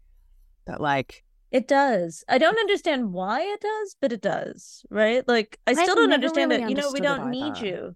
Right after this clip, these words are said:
Speaker 2: Like, do you get that, right? You don't have to, we don't need you. <laughs>
Speaker 1: I
Speaker 2: We don't want you
Speaker 1: know, I
Speaker 2: watched. We
Speaker 1: know.
Speaker 2: don't
Speaker 1: It's
Speaker 2: want you. We
Speaker 1: actually,
Speaker 2: don't
Speaker 1: like,
Speaker 2: need
Speaker 1: the
Speaker 2: you.
Speaker 1: last, the last space where, like, you're being considered.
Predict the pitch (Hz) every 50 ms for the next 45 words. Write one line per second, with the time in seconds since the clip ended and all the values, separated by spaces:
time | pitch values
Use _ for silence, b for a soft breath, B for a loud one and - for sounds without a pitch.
0 | _ - 214 220 214 _ - 226 214 - 269 269 269 - - 185 170 - - -
1 | 208 202 202 208 226 233 254 285 247 262 254 254 240 - 226 214 247 233 247 247
2 | 240 247 254 233 - 196 - 214 - 240 214 - 214 240 254 277 285 302 302 294
3 | 262 - 285 262 262 254 247 247 214 220 226 254 262 220 190 - 240 233 226 269
4 | 233 208 208 - 277 254 247 240 226 240 240 226 214 208 202 185 190 208 220 -
5 | - - _ _ - 190 190 190 180 180 180 - - - 196 185 185 175 - -
6 | 165 160 156 156 156 - 160 151 151 143 165 160 156 151 156 - - 147 143 -
7 | - - 151 147 120 69 71 76